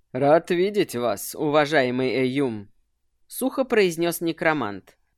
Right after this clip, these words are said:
"До конца времен еще немало дней, и мы успеем наговориться".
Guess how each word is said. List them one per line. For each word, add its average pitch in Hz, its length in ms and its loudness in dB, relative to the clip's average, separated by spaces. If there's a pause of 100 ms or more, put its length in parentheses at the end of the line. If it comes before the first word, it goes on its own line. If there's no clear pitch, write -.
(160)
"До 170 180 4
конца 196 440 4
времен 185 360 4
еще 185 360 0
немало 147 500 -2
дней, 113 480 -8
и 180 100 -6
мы 190 160 0
успеем 120 560 -2
наговориться". 117 800 -4